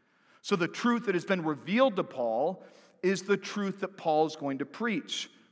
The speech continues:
This revelation that's come leads to proclamation. Friends, I hope you see God's grace is not simply something you experience.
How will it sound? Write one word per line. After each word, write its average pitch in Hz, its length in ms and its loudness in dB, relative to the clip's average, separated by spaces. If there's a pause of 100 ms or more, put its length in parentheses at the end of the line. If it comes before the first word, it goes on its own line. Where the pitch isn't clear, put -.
This 156 180 -2
revelation 170 720 6
that's 139 180 -4
come 147 380 0
leads 151 280 0
to 160 100 -6
proclamation. 147 1000 -4 (1600)
Friends, 147 140 -8
I 147 40 0
hope 185 240 -6
you 156 80 -6
see 170 200 -6
God's 151 380 -4
grace 151 500 -4
is 139 140 -10
not 170 280 -8
simply 196 520 -4
something 170 520 -6
you 147 140 -4
experience. 156 1120 -8